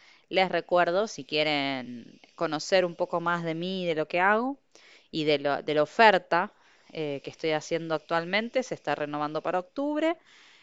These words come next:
Eh, me encuentran en Instagram como Astrología de la Buena, como se llama el podcast. Entran a mi perfil, van al link y ahí tienen todo lo que yo estoy haciendo actualmente y la forma de contactarme.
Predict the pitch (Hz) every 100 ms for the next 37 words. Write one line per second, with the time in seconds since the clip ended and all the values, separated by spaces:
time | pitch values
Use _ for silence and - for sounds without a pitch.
0 | _ - 160 147 143 139 139 135 135 135
1 | - - 180 196 196 214 220 214 196 190
2 | 214 226 - 226 226 226 208 170 170 180
3 | 165 - 202 202 185 165 160 175 202 220
4 | 294 - _ _ 165 151 147 139 143 -
5 | 160 202 - 302 294 311 320 - _ _
6 | _ _ _ _ _ - 190 190 190 175
7 | 175 - 202 - 285 349 330 - 165 170
8 | 190 185 175 214 269 - 180 170 185 -
9 | 190 190 185 - - 226 233 233 233 233
10 | 226 226 196 165 160 151 - 165 - 190
11 | 190 - 226 220 220 226 220 233 254 247
12 | 302 302 196 180 - 180 170 185 170 156
13 | 147 139 - 120 - -